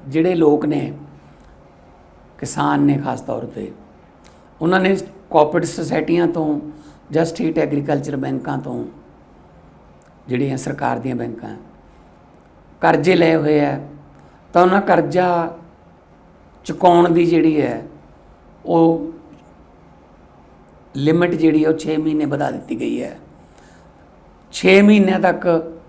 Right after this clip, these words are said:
ਕੋਈ ਕਿਸ਼ਤ ਨਹੀਂ ਦੇਣੀ ਪਊਗੀ ਤੇ ਉੱਤੇ ਕੋਈ ਵਿਆਜ ਵੀ ਨਹੀਂ ਲੱਗੂਗਾ, ਕੋਈ, ਕੋਈ ਤੁਹਾਨੂੰ ਆ ਕੇ ਤੰਗ ਨਹੀਂ ਕਰੂਗਾ ਬੈਂਕ ਵਾਲਾ। ਵੱਡੀ ਗਿਣਤੀ 'ਚ ਪਸ਼ੂਆਂ ਦਾ ਨੁਕਸਾਨ ਹੋਇਆ, ਗਾਵਾਂ, ਮੱਝਾਂ,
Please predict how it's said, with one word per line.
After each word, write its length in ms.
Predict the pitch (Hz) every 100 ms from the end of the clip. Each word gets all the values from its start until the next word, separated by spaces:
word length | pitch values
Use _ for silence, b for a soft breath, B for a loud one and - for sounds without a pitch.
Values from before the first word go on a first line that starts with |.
| - - -
ਕੋਈ 200 | 175 175
ਕਿਸ਼ਤ 280 | 175 - -
ਨਹੀਂ 120 | 160
ਦੇਣੀ 220 | 147 139 139
ਪਊਗੀ 460 | 139 127 131 127 - - - - _ _ - - - - - b b b - - -
ਤੇ 120 | 165 165 160 160 - - -
ਉੱਤੇ 220 | 165 190
ਕੋਈ 200 | 190 180
ਵਿਆਜ 340 | 165 156 151
ਵੀ 120 | 151 160
ਨਹੀਂ 180 | 151 131 - - - -
ਲੱਗੂਗਾ, 420 | 113 113 - 113 113
ਕੋਈ, 260 | 107 110 107 B B B _ -
ਕੋਈ 180 | 170 -
ਤੁਹਾਨੂੰ 300 | 180 170 165
ਆ 60 |
ਕੇ 120 | 143 151
ਤੰਗ 280 | 147 135
ਨਹੀਂ 120 | 131 123
ਕਰੂਗਾ 280 | 120 123
ਬੈਂਕ 320 | 117 120 113 131
ਵਾਲਾ। 280 | 120 113 - - b b b b b - -
ਵੱਡੀ 300 | 170 170 226
ਗਿਣਤੀ 300 | 320 - 208
'ਚ 140 | 202 190 180 165 - - - - - - - _ - _ - _ 180
ਪਸ਼ੂਆਂ 380 | 151 - 190
ਦਾ 80 | 190
ਨੁਕਸਾਨ 400 | 175 170 160 151
ਹੋਇਆ, 300 | 143 139 139
ਗਾਵਾਂ, 480 | 139 139 135 135 135
ਮੱਝਾਂ, 480 | 135 143 143 143